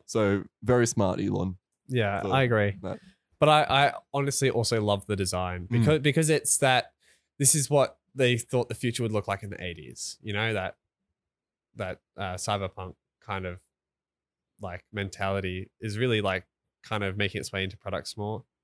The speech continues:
Speaker 2: nowadays
Speaker 1: Yeah.
Speaker 2: with, like, the rise of, like, vaporwave and all that sort of, like, aesthetic sort of.
Speaker 1: I wasn't a fan of the sheet metal aesthetic though.
Speaker 2: Okay.
Speaker 1: I would, I prefer it to be, like, painted a black or
Speaker 2: Yeah. Have you seen
Speaker 1: a color.
Speaker 2: the, the photos of the,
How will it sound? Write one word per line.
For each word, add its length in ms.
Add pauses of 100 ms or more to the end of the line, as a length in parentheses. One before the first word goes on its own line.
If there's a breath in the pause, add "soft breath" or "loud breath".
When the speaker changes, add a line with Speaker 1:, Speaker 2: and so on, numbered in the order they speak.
(120)
Speaker 2:
nowadays 480
Speaker 1:
Yeah. 60
Speaker 2:
with, 100
like, 160
the 100
rise 200
of, 60
like, 140
vaporwave 400
and 80
all 120
that 200
sort 200
of, 120
like, 160
aesthetic 580
sort 180
of. 120 (680)
Speaker 1:
I 440
wasn't 320
a 60
fan 320
of 220
the 440 (100)
sheet 340
metal 240
aesthetic 440
though. 220 (600)
Speaker 2:
Okay. 300 (220)
Speaker 1:
I 300
would, 200 (140)
I 140
prefer 400
it 100
to 80
be, 120
like, 240
painted 320
a 60
black 400
or 60
Speaker 2:
Yeah. 320 (300)
Have 120
you 60
seen 300
Speaker 1:
a 40
color. 300
Speaker 2:
the, 80
the 60
photos 340
of 100
the, 360